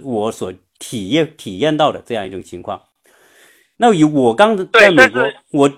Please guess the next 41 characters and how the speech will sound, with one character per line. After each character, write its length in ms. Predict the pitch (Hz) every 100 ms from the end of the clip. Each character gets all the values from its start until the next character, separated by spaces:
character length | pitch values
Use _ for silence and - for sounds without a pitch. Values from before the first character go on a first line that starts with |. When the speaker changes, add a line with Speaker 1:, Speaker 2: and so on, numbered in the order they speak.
| - -
Speaker 1:
我 120 | 147
刚 200 | 185 214
来 140 | 180
美 120 | 175 110
国 140 | 104
开 180 | - 135
车 140 | 139
的 80 | 117
时 80 | 98
候， 80 | 107
我 180 | 98
就 160 | 95 147
遇 140 | 175
到 100 | 156
好 240 | 120 - 131
几 140 | 143
次 120 | 101
危 220 | 113 139 165
险 160 | 117
的 80 | 87
情 220 | 87 85
况 240 | 82 87 _ _ _ _ _ _
啊。 140 | 110
如 140 | 113 165
果 120 | 185
是 80 | 170
国 280 | 117 120 165
内 220 | 202 127 87
的 240 | - 113 101 _ _ _ _
朋 180 | - 127
友， 140 | 135 107
你 480 | 107 170 127 104
一 80 | 120
来 180 | 123 113
美 160 | 113 90
国 140 | 95
开 200 | - 104
车 160 | - 107
的 120 | 92
时 100 | 98
候， 140 | 85